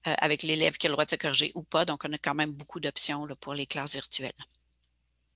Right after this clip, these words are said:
Pour, euh, travailler avec le Canva, on n'a pas besoin d'avoir un compte. Pour le compte, euh, c'est surtout important pour les enseignants, euh,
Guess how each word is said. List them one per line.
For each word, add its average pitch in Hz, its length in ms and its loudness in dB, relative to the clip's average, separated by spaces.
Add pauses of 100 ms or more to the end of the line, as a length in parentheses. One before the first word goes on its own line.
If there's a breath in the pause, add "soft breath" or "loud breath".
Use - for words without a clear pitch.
(1400 loud breath)
Pour, 208 380 4
euh, 165 300 8
travailler 170 360 6
avec 175 220 2
le - 100 2
Canva, 160 500 4
on 190 120 2
n'a 175 100 -4
pas 170 120 -2
besoin 170 300 0
d'avoir 156 240 -4
un 151 100 -4
compte. - 520 -4 (200)
Pour 175 220 -6
le 170 120 2
compte, 185 500 0
euh, 160 120 2
c'est 170 160 6
surtout 180 460 -2
important 170 420 0
pour 180 160 -6
les 165 200 2
enseignants, 160 540 0 (640 loud breath)
euh, 156 220 0